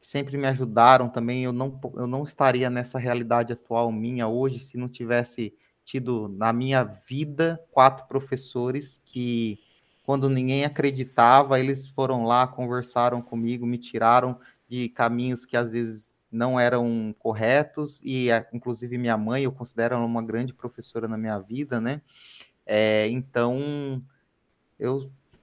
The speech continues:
quando eu falo com o professor, eu sempre deixo meu, minha sincera admiração, meus respeitos, meu carinho, e você merece todas as minhas salvas de palmas, e eu encerro minhas considerações assim. Não sei se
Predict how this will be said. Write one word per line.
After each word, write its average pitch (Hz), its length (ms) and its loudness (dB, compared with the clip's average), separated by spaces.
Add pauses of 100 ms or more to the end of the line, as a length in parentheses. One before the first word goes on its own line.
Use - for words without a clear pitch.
(340)
quando 143 200 2
eu 147 60 6
falo 143 340 4
com 147 140 -8
o 139 40 -8
professor, 135 420 -4
eu 135 160 4
sempre 135 300 -10
deixo 131 340 -2
meu, 127 420 -2
minha 117 200 -4
sincera 120 420 -2
admiração, 120 680 -2
meus 120 240 -2
respeitos, 113 520 -4
meu 113 160 -4
carinho, 113 760 0
e 113 160 -10
você 117 720 -6
merece 113 520 -4 (120)
todas 110 340 -4
as 117 40 -8
minhas 123 220 -2
salvas 113 400 0
de 117 80 -14
palmas, 117 720 2 (540)
e 120 80 0
eu 120 80 2
encerro 117 320 2
minhas 123 200 -2
considerações 113 800 -2
assim. 127 600 -4
Não 135 100 -14
sei 117 220 -6
se 110 240 -14